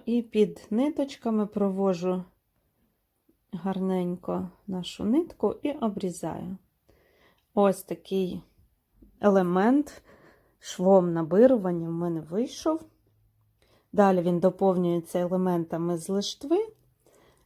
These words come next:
але я багато вам показувати не буду. Так, початок таких собі листочків. Я їх називаю листочками, бо я не знаю правильної назви.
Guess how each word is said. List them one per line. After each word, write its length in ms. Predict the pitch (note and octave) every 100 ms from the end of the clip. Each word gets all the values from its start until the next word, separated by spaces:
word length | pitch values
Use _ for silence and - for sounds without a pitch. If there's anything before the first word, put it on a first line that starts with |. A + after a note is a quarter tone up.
| _
але 400 | - G#3 G#3 G3
я 360 | F3 F#3+ F3 - -
багато 460 | F3+ F3+ F#3+ F3 F3
вам 140 | F3
показувати 680 | F3 F#3 G#3 G#3 A#3+ B3+ D4+
не 160 | D#4+ F4
буду. 400 | F#4 G4 C#4 A3
Так, 380 | F3 E3 - _
початок 720 | G#3 G#3 - G3 G3 - - - _ _ _ _ _ _ _ _ _ _ _ _
таких 520 | - F3+ - G3 F#3+ -
собі 480 | - E3 E3+ F#3 F3
листочків. 920 | - F3+ - C4+ E4+ - - C4+ C4
Я 120 | G#3
їх 160 | F#3+ F3+
називаю 380 | E3+ F3 F3+
листочками, 680 | F3 - - F4 - B3+ A3+
бо 140 | F3+ F3
я 160 | D#3+
не 100 | D#3
знаю 360 | D3+ C#4 F#4 E4
правильної 560 | - C#4+ C#4 C4 C4
назви. 520 | B3+ B3+ B3 B3 G#3+